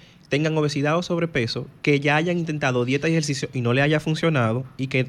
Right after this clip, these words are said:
no tengan ninguna de las contraindicaciones que yo mencioné. Ahora, yo he tenido pacientes que se le ha realizado la cirugía bariátrica y el tema de la bariátrica es que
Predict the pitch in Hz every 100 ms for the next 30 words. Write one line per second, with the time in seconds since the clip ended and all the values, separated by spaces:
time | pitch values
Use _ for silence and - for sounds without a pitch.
0 | 131 131 139 151 151 139 131 147 147 147
1 | 160 147 139 131 117 117 107 110 117 113
2 | 101 92 87 - - - - - - 120
3 | 123 110 107 139 175 185 180 180 165 143
4 | 117 139 - - - 120 117 113 113 120
5 | 117 123 131 151 147 147 127 113 107 110
6 | 110 135 135 117 104 110 - - - -
7 | - - - 147 143 143 - - 143 180
8 | 214 202 160 131 113 120 - 127 131 -
9 | - 131 127 127 - 131 120 117